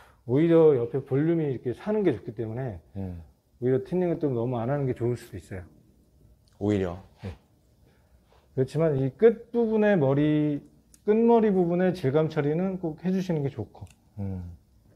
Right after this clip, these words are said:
Speaker 2: 항상 뭉툭한 것보다는
Speaker 1: 그렇죠.
Speaker 2: 약간 결이 살아있는 게
Speaker 1: 결이 꼭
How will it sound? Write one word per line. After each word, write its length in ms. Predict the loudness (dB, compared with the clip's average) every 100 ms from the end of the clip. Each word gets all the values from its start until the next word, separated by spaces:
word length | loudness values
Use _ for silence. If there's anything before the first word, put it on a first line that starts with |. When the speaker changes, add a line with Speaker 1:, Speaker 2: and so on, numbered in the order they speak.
| _ _ _ _ _ _ _ _ _ _ _ _ _ _ -20 _ _ _ _ _
Speaker 2:
항상 300 | -8 -4 0
뭉툭한 640 | 0 -2 -2 -4 -4 -6
것보다는 580 | -6 -4 -4 -2 -4 -6 -12 _
Speaker 1:
그렇죠. 240 | -4 -4 -2
Speaker 2:
약간 220 | -6 -8 -14 _
결이 220 | -2 -2
살아있는 300 | -2 -6 -2
게 40 |
Speaker 1:
결이 120 | 0
꼭 60 | 2